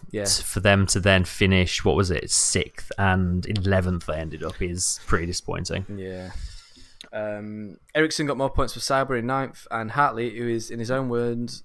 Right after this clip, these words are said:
Speaker 1: i-, in his own words, doubled his points this season <laughs> in tenth. So good
Speaker 2: Poor
Speaker 1: work.
Speaker 2: old Brendan.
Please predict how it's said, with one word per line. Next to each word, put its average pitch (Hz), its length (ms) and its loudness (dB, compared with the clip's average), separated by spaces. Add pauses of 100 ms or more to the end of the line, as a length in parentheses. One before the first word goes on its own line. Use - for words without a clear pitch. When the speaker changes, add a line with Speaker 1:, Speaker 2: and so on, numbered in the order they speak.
(140)
Speaker 1:
i-, - 20 -6
in 123 320 -8
his 120 220 -6
own 131 180 -4
words, 117 460 -2 (880)
doubled 139 360 0
his 127 200 -6
points - 420 0
this - 160 -8
season 127 600 -2 (640)
<laughs> - 140 2 (500)
in 127 160 -10
tenth. - 560 -10 (560)
So 107 340 -6 (120)
good - 120 4
Speaker 2:
Poor 139 120 10
Speaker 1:
work. 107 80 10
Speaker 2:
old 95 120 6
Brendan. 90 480 4